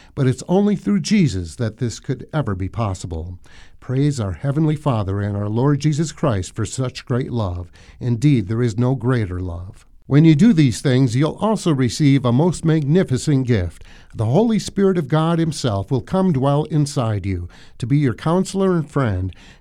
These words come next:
guiding you through the trials, tribulations, and perilous times we live in on this earth,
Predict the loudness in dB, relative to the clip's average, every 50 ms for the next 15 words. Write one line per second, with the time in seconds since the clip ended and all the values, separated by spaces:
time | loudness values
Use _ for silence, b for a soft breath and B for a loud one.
0 | -10 -4 0 2 2 2 2 2 2 2 2 2 0 0 -2 -2 -2 0 0 2
1 | 2 0 -2 0 0 0 2 2 2 0 0 -2 -6 -8 -4 -2 -2 0 2 2
2 | 2 4 2 2 0 0 -2 -2 -2 -4 B B B B B -2 0 0 0 0
3 | 0 0 0 0 0 -2 -4 -4 -2 0 0 2 2 0 0 0 0 0 0 0
4 | 2 2 2 2 2 0 -2 -2 -4 -4 -4 -2 -2 0 0 -2 -2 -4 -6 -6
5 | -4 -4 -4 -6 -8 -12